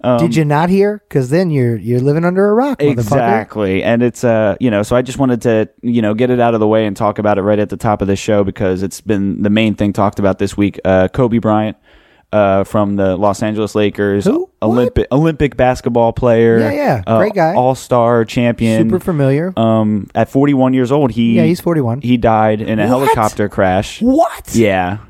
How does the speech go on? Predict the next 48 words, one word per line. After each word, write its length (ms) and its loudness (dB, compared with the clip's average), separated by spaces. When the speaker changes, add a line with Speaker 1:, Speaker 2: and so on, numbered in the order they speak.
Speaker 1:
You 160 -2
stop 320 -2
acting 320 -2
so 220 -2
shocked. 680 -2
Speaker 2:
<laughs> 40 -2
Yeah, 480 0
I'm 140 -2
not 160 0
laughing 340 0
at 80 -2
his 120 -6
death. 260 -2
I'm 100 -4
laughing 320 -8
at 100 -8
me 340 0
pretending 440 -2
I 80 0
didn't 220 -2
know 160 0
that. 260 -2
'Cause 180 -4
how 100 2
do 80 0
you 80 2
not 160 -2
know 100 -4
Speaker 1:
Playing, 360 0
Speaker 2:
that 120 0
right 80 -8
now? 60 -2
Speaker 1:
yeah, 180 2
playing 380 0
dumb. 380 0
Speaker 2:
Yeah, 320 -2
I 80 -2
play 200 0
that 140 0
well. 260 0
Speaker 1:
I, 320 0
uh, 320 4
yeah, 280 0
he, 440 0
um, 560 0
he 160 0
was 340 0
with, 500 -2